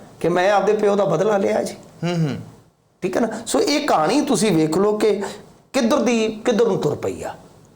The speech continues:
Speaker 1: ਕਿ ਗਾਂ ਮੁੰਡਾ ਵੀ,
Speaker 2: ਜੀ, ਬਿਲਕੁਲ।
Speaker 1: ਮੁੰਡਾ ਵੀ ਦੁਸ਼ਮਣੀਆਂ ਚ ਉਲਝ ਗਿਆ।
Speaker 2: ਹੂੰ।
Speaker 1: ਸੋਹਣਾ ਸੁਨੱਖਾ ਮੁੰਡਾ ਸੀ, ਮੈਂ ਹੌਲੀ ਜਿਹੀ ਉਮਰ ਚ ਉਹਦੀ ਫੋਟੋ ਵੇਖੀ ਆ।
Speaker 2: ਉਹਦੇ ਨਾਂ ਨਾਲ ਵੀ ਸ਼ਾਇਦ ਪਹਿਲਵਾਨ ਲੱਗਦਾ, ਕਹਿੰਦੇ ਸ਼ਾਇਦ ਉਹ ਵੀ
Speaker 1: ਅਭੀ,
Speaker 2: ਇਹਦਾ ਕੋਈ
Speaker 1: ਹਾਂਜੀ,
Speaker 2: ਹੋਵੇ।
Speaker 1: ਪ-, ਫਿਰ ਭਲਵਾਨ ਦਾ ਅਕਸਰ ਕ-, ਕਲਚਰ ਹੈ ਨਾ, ਹੋ ਸਕਦਾ ਉਹ ਭਲਵਾਨੀ ਕਰਦਾ ਹੋਵੇ
Speaker 2: ਹਾਂ,
Speaker 1: ਸ਼ੌਕ।
Speaker 2: ਉਹੀ ਹੈ ਨਾ ਕਿ
Speaker 1: ਜਿਹੜੇ ਭਲਵਾਨ
Speaker 2: ਭਲਵਾਨ
Speaker 1: ਹੁੰਦੇ ਨੇ
Speaker 2: ਚ
Speaker 1: ਨਾ ਜੀ,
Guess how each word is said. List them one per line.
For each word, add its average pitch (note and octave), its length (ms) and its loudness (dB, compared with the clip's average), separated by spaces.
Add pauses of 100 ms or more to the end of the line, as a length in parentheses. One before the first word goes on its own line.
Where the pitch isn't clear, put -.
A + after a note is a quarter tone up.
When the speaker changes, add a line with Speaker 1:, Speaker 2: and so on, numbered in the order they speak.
Speaker 1:
ਕਿ E3+ 80 2
ਗਾਂ F3 180 0
ਮੁੰਡਾ E3 260 2
ਵੀ, F#3 140 -4 (280)
Speaker 2:
ਜੀ, B2+ 180 -4
ਬਿਲਕੁਲ। A2+ 220 -2
Speaker 1:
ਮੁੰਡਾ D3+ 180 2
ਵੀ G3 80 2
ਦੁਸ਼ਮਣੀਆਂ G3 460 2
ਚ G3 100 0
ਉਲਝ G3 200 2
ਗਿਆ। F#3 180 0
Speaker 2:
ਹੂੰ। C#3+ 240 -2
Speaker 1:
ਸੋਹਣਾ A3+ 300 0
ਸੁਨੱਖਾ F3+ 360 0
ਮੁੰਡਾ E3+ 280 2
ਸੀ, C#4+ 120 0
ਮੈਂ C4 220 4 (320)
ਹੌਲੀ - 160 4
ਜਿਹੀ F#3 100 2
ਉਮਰ G3 240 2
ਚ G3 60 0
ਉਹਦੀ F3+ 180 2
ਫੋਟੋ D#3 300 0
ਵੇਖੀ C3+ 380 0
ਆ। D#3+ 60 2
Speaker 2:
ਉਹਦੇ F3+ 180 0
ਨਾਂ D3+ 280 0
ਨਾਲ F3 220 0
ਵੀ F#3 80 2
ਸ਼ਾਇਦ E3 200 -2
ਪਹਿਲਵਾਨ D#3 460 0
ਲੱਗਦਾ, C3 240 0
ਕਹਿੰਦੇ D3 220 -2
ਸ਼ਾਇਦ C#3 260 -4
ਉਹ C#3+ 80 0
ਵੀ E3 200 -2 (160)
Speaker 1:
ਅਭੀ, C#4+ 140 2
Speaker 2:
ਇਹਦਾ B3 120 0
ਕੋਈ - 140 2
Speaker 1:
ਹਾਂਜੀ, F3+ 260 2
Speaker 2:
ਹੋਵੇ। A3+ 100 0
Speaker 1:
ਪ-, A#3 240 0
ਫਿਰ D#4+ 100 0
ਭਲਵਾਨ C#4+ 440 2
ਦਾ C4+ 60 2
ਅਕਸਰ C4+ 400 -2
ਕ-, - 180 -2
ਕਲਚਰ A3 440 0
ਹੈ E3+ 100 2
ਨਾ, - 80 -2
ਹੋ A3 160 2
ਸਕਦਾ A#3 300 0
ਉਹ A#3 120 0
ਭਲਵਾਨੀ F#3+ 340 2
ਕਰਦਾ E3 280 0
ਹੋਵੇ F#3+ 140 2
Speaker 2:
ਹਾਂ, - 60 0
Speaker 1:
ਸ਼ੌਕ। - 120 2
Speaker 2:
ਉਹੀ F#3+ 180 4
ਹੈ F#3+ 40 0
ਨਾ F#3 80 0
ਕਿ G3 60 -2
Speaker 1:
ਜਿਹੜੇ A#3+ 200 2
ਭਲਵਾਨ C#4+ 100 2
Speaker 2:
ਭਲਵਾਨ G3+ 260 2
Speaker 1:
ਹੁੰਦੇ A3 300 2
ਨੇ G#3+ 60 2
Speaker 2:
ਚ A3 40 2
Speaker 1:
ਨਾ C#4 160 4
ਜੀ, A3 240 0